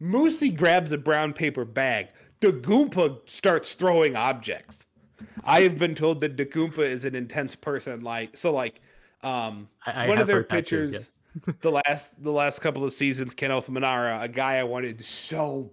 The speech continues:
Speaker 1: bad here in Kansas City. Um, we, in, in, in twenty-five and twenty-six, we had both said, like, midway through the season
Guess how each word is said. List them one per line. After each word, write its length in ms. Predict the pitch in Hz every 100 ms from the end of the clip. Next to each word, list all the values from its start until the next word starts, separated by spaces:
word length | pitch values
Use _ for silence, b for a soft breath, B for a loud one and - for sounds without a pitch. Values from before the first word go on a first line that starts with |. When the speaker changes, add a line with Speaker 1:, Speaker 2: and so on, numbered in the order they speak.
| _ -
Speaker 1:
bad 460 | 143 147 131 120
here 260 | 110 110 113
in 120 | 113
Kansas 440 | 107 120 117 104 101
City. 380 | 120 107 92 b b b b b b _
Um, 600 | 131 123 110 107 101 98 - _ _ _ _ _ _ - - _ _
we, 400 | 160 196 214 202 190 -
in, 240 | 160 160 151
in, 440 | 143 139 123 120 - _ _ -
in 180 | 139
twenty-five 800 | 135 - 160 170 170 165 151 135 -
and 300 | 131 143 156
twenty-six, 880 | 151 160 156 135 - 170 107 - - b b b b b _ _ -
we 240 | 160 190
had 420 | 151 170 139 123
both 360 | - 165 170 160 -
said, 720 | - 208 220 147 123 113 117 - _ _ - - _ _ _ -
like, 300 | 147 139 131
midway 540 | 135 151 165 151 160
through 220 | 151 156 139
the 100 | 131
season 640 | - 196 202 131 117 104